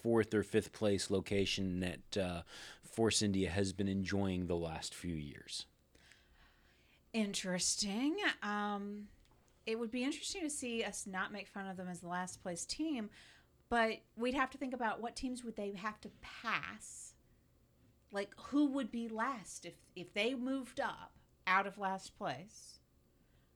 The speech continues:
Speaker 2: Who would be last? Toro Rosso with their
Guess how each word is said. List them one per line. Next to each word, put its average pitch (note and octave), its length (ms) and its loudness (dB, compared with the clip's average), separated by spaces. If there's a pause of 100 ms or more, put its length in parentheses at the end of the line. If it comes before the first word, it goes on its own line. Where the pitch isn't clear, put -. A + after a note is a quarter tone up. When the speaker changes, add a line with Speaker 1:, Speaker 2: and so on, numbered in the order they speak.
(260)
Speaker 2:
Who F3 140 2
would B3+ 260 -4
be C#3+ 220 -8
last? - 680 -18 (580)
Toro C3 320 -4
Rosso D#3+ 500 -4
with A#3+ 160 -8
their C3 180 -4